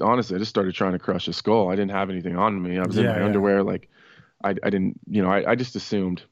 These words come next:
Speaker 1: if anyone breaks in your house, especially my house, everybody knows who I am around here. So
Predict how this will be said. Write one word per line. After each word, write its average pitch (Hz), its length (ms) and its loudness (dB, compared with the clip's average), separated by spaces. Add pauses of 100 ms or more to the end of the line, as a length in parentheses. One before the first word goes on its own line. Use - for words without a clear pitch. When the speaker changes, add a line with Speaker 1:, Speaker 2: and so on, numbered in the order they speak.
(140)
Speaker 1:
if 104 160 -2
anyone 135 300 2
breaks 98 240 -2
in 90 80 0
your 90 80 0
house, 85 220 -4
especially - 340 -2
my 98 140 -4
house, - 200 -14
everybody 98 340 0
knows - 200 -6
who - 120 -8
I - 120 -4
am - 120 -6
around - 220 -4
here. 92 140 0
So 101 320 2